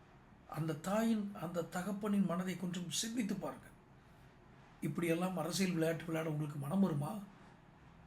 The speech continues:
உங்களுக்கு அரசியல் செய்வதற்கும் நீங்கள் அரசாட்சியில் வருவதற்கும் ஆயிரம் வழிகள் இருக்கிறது. ஐயா, தயவு செய்து அந்த மகளை விட்டு விடுங்கள்.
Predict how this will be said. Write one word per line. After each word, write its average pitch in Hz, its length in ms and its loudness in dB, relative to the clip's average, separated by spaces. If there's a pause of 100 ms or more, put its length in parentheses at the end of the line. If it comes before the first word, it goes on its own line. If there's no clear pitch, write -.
(140)
உங்களுக்கு 180 340 4
அரசியல் 202 500 4
செய்வதற்கும் 160 580 -2 (540)
நீங்கள் 233 400 6
அரசாட்சியில் 165 580 2
வருவதற்கும் 156 540 0 (160)
ஆயிரம் 202 320 4
வழிகள் 160 280 2
இருக்கிறது. - 320 -6 (480)
ஐயா, 156 200 0 (160)
தயவு 175 320 2
செய்து 180 240 2 (1120)
அந்த 143 200 2
மகளை 143 260 0
விட்டு 135 240 -6
விடுங்கள். - 320 -10